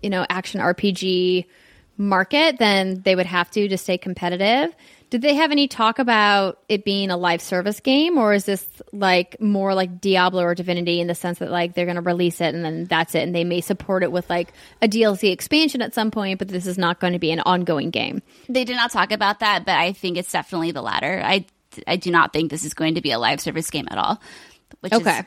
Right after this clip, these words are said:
Speaker 2: totally fine. Um, just a few other quick things about the game I wanna mention now that I've gone through all the nitty-gritty for you D and D nerds.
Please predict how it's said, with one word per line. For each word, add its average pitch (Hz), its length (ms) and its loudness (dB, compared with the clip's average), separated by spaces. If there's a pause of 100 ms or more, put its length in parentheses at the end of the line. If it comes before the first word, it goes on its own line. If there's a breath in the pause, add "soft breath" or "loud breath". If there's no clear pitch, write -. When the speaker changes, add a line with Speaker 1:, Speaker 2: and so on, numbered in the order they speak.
(100)
Speaker 2:
totally 294 460 0
fine. 175 420 -2 (160)
Um, 202 400 2
just 262 200 -8
a 349 60 -2
few 294 220 0
other 254 220 4
quick 240 320 -4
things 208 320 -2
about 180 200 2
the 196 60 -4
game 190 160 0
I 190 80 2
wanna 190 240 0
mention 180 640 -2 (100)
now 185 180 4
that 180 120 2
I've 180 80 -6
gone 180 140 0
through 185 120 -2
all 180 80 2
the 175 100 0
nitty-gritty 175 520 0
for 160 100 -6
you 170 180 -2
D 175 240 -2
and 170 120 -2
D 170 160 -2
nerds. 156 420 -6